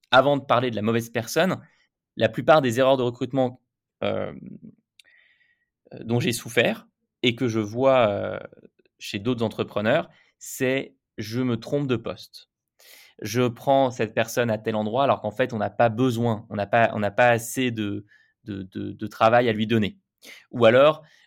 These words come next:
euh, je recrute à tel endroit, mais en fait, si je prends la personne à cet endroit-là, ça veut dire que moi, je peux plus le faire. Or, moi, j'adore le faire. C'est ma zone de génie, c'est ce qui me donne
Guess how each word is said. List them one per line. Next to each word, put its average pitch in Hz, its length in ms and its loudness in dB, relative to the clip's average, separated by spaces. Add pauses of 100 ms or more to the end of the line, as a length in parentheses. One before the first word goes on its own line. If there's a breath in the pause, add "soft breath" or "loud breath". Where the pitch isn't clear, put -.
euh, 110 280 2
je 117 200 -4
recrute 127 380 -4
à 113 60 2
tel 123 160 -2
endroit, 135 460 4
mais 131 100 0
en 110 120 0
fait, 143 260 -2
si 139 240 -8
je 127 80 -6
prends 139 240 -6
la 131 100 0
personne 127 360 -4
à 120 80 -2
cet 123 180 -6
endroit-là, 127 420 6
ça 127 140 -4
veut 120 80 -2
dire 135 160 -2
que - 80 -6
moi, 131 200 2
je 143 100 -10
peux 113 100 -8
plus 127 140 -12
le 127 40 -16
faire. 165 300 -4
Or, 151 180 0
moi, 156 200 0
j'adore 143 380 2
le 147 120 2
faire. 175 400 -2 (380 soft breath)
C'est 175 240 -4
ma 156 160 2
zone 151 180 -4
de 139 100 -2
génie, 147 380 -2
c'est 165 180 -6
ce 151 80 -10
qui 151 160 -12
me 151 80 -4
donne 139 300 0